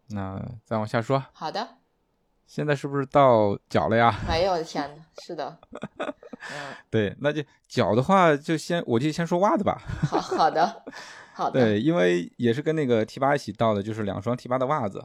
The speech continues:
Speaker 2: 嗯。
Speaker 1: 嗯，呃，它是那种高腰的，然后设计的特别花的那种，
Speaker 2: 嗯。
Speaker 1: 我之前没有穿过那么花的袜子。
Speaker 2: <laughs>
Speaker 1: 而且像跑步袜子的话，我比较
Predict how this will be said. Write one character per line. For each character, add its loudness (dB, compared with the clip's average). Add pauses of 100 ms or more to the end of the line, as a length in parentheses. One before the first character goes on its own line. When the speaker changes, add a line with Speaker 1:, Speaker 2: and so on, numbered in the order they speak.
Speaker 2:
嗯。 -8 (120)
Speaker 1:
嗯， -8
呃， -12
它 -8
是 -6
那 0
种 -2
高 2
腰 2
的， 2
然 -2
后 -4
设 -8
计 -4
的 -2
特 -6
别 -4
花 0
的 2
那 -2
种， -8
Speaker 2:
嗯。 -18
Speaker 1:
我 -2
之 -10
前 -2
没 2
有 4
穿 -6
过 0
那 2
么 2
花 0
的 -2
袜 -2
子。 -8 (300)
Speaker 2:
<laughs> -2
Speaker 1:
而 -2
且 0
像 2
跑 0
步 0
袜 4
子 2
的 -4
话， 2
我 0
比 -4
较 0